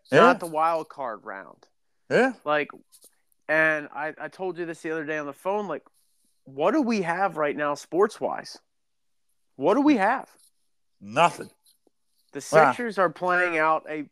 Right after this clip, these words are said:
Speaker 1: basically largely, um, meaningless regular season. They're gonna make the playoffs. They're
Speaker 2: Right.
Speaker 1: not gonna be the one seed.
Speaker 2: Right.
Speaker 1: You know, who knows where they go? The Flyers are a grease fire.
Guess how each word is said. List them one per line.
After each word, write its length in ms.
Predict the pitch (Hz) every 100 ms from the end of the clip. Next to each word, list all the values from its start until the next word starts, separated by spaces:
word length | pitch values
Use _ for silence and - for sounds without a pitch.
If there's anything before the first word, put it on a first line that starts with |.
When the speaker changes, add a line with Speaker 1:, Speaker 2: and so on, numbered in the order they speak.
| _
Speaker 1:
basically 540 | 190 233 - 180 156
largely, 880 | 131 151 165 185 180 170 165 156 156 - _ _ _ _ _ _ _ _ - _ -
um, 720 | 131 135 135 131 131 123 90 - _
meaningless 640 | - 147 175 196 185 175
regular 380 | 160 151 151 151
season. 420 | 139 120 110 143 - -
They're 100 | 127
gonna 240 | 143 180
make 200 | 180 170
the 80 | 165
playoffs. 580 | 135 117 104 117 139 - -
They're 120 | 147
Speaker 2:
Right. 100 | 123
Speaker 1:
not 160 | 175 180
gonna 140 | 175
be 120 | 160
the 100 | 151
one 300 | 123 101 92
seed. 400 | - 113 101 - _ _ _ _ -
Speaker 2:
Right. 180 | 117 117
Speaker 1:
You 40 |
know, 300 | 127 131 147 -
who 140 | 190
knows 300 | 170 165 156
where 180 | 160 156
they 140 | 151
go? 360 | 120 90 107 139 _ _ _ _ _ _ _ _ -
The 80 |
Flyers 480 | 143 160 175 202 175
are 120 | 170
a 60 | 156
grease 320 | 127 113 107
fire. 400 | - 82 73 139